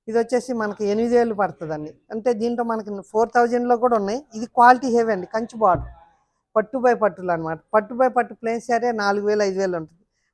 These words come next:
మనం దాని మీద ఇలా ప్రింట్ చేపించాం. దీంట్లోనే మనం ఇలాగా పిచ్వాయ్ డిజైన్స్, ఆ, ఇలాగ వెరైటీ వెరైటీ చాలా ఉన్నాయండి. ఇలా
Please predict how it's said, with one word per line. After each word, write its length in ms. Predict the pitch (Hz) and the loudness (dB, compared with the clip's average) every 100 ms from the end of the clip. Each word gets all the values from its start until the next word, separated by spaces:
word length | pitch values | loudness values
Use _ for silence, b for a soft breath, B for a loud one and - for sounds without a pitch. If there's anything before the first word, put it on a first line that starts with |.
| - | -6
మనం 200 | 214 214 | -4 0
దాని 180 | 214 220 | 0 0
మీద 160 | 226 | 0
ఇలా 300 | 220 202 196 | 0 0 0
ప్రింట్ 360 | 190 202 202 - | 0 -2 -6 -4
చేపించాం. 360 | 190 160 220 269 _ _ _ - | -4 -4 -10 -10 _ _ _ -6
దీంట్లోనే 420 | 226 277 302 302 | -2 0 -2 0
మనం 220 | 269 240 | 0 0
ఇలాగా 520 | 220 202 170 160 147 - _ _ _ _ _ _ 214 | 2 2 2 -2 -4 -10 _ _ _ _ _ _ -18
పిచ్వాయ్ 380 | - 262 247 | -4 0 0
డిజైన్స్, 640 | 220 220 220 214 214 226 233 - _ _ _ _ 190 | 0 -2 0 -2 -2 -2 -4 -8 _ _ _ _ -6
ఆ, 320 | 180 180 185 208 _ _ _ _ _ | -4 -4 -6 -12 _ _ _ _ _
ఇలాగ 260 | 214 214 202 | 0 0 -2
వెరైటీ 400 | 208 226 247 254 | 0 2 2 2
వెరైటీ 380 | 247 240 254 254 220 226 | 2 2 2 -4 -4 0
చాలా 240 | 226 226 | 2 2
ఉన్నాయండి. 440 | 208 180 160 175 220 _ _ _ _ _ _ _ _ _ _ _ _ _ _ _ | 0 -4 -6 -10 -16 _ _ _ _ _ _ _ _ _ _ _ _ _ _ _
ఇలా 160 | 180 | -10